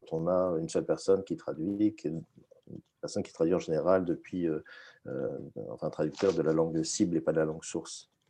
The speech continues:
Donc, euh, avec le binôme, on évite un peu ce, ce, ces possibilités de pas, euh, connaître certains détails ou, euh,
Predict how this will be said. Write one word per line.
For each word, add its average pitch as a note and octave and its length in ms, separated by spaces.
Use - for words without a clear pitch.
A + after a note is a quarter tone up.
Donc, E3 300
euh, D#2+ 180
avec D#2+ 160
le E2+ 60
binôme, F#2 320
on F2 140
évite E2+ 260
un E2 80
peu G2 160
ce, - 180
ce, D#2 300
ces - 360
possibilités D#2+ 460
de E2+ 120
pas, E2+ 360
euh, D2+ 460
connaître F#2 440
certains D2+ 460
détails E2+ 560
ou, D2 240
euh, D2 100